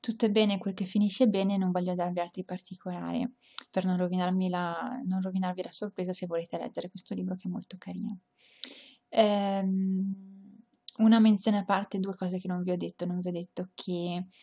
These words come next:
un'altra cosa carina che succede nel libro è che lui,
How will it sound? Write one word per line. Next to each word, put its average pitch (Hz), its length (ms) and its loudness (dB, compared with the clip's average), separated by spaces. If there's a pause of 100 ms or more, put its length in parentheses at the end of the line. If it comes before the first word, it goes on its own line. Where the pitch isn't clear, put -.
(960)
un'altra 185 360 0
cosa 185 240 -2
carina 185 260 0
che 180 100 -6
succede 185 380 -2
nel 180 220 2
libro 180 560 0
è 170 320 -8
che 180 200 -8
lui, 190 540 4